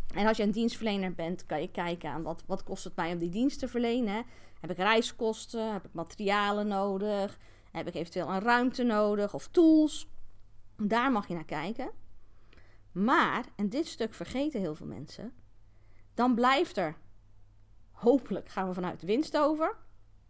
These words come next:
maar dat is nog geen winst. Want je hebt in je bedrijf ook allerlei kosten die je maakt om je bedrijf te runnen,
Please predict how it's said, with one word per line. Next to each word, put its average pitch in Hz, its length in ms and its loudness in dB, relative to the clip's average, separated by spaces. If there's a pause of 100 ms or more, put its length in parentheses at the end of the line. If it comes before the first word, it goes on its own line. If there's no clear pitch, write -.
(580)
maar 202 580 2 (540)
dat 214 180 -8
is - 160 -6
nog 349 160 -4
geen 220 180 -2
winst. 151 400 -8 (640)
Want 294 280 4
je 269 100 -2
hebt 320 220 -2
in 269 100 0
je 269 80 2
bedrijf 277 260 0
ook - 100 -14
allerlei 269 360 -2
kosten 339 420 -4
die 214 140 -4
je 233 80 0
maakt 220 560 -2 (180)
om 294 180 6
je 247 100 4
bedrijf 220 380 0
te 214 120 -4
runnen, 175 300 -2